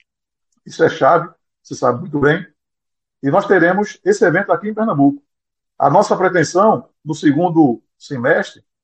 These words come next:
é fazer um evento já não mais no Nordeste, mas na região Sudeste,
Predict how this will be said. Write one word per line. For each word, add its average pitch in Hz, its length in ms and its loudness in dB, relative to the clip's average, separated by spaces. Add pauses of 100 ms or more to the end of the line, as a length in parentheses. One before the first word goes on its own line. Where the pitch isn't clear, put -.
é 120 80 -8
fazer 147 240 0
um 175 80 4
evento 175 460 2
já 156 180 0
não 214 140 2
mais 190 180 2
no 208 60 -4
Nordeste, 151 560 2 (280)
mas 139 140 -2
na 151 80 -2
região 170 360 4
Sudeste, 113 520 -4